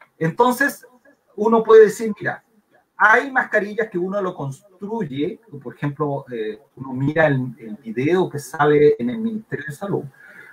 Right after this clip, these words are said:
se construye con una tela de algodón, ¿no es cierto? Es una tela de algodón y ellos hablan de una tela de algodón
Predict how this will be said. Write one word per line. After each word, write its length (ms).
se 220
construye 580
con 200
una 260
tela 300
de 80
algodón, 440
¿no 140
es 80
cierto? 320
Es 160
una 180
tela 200
de 60
algodón 460
y 100
ellos 180
hablan 380
de 60
una 260
tela 300
de 60
algodón 480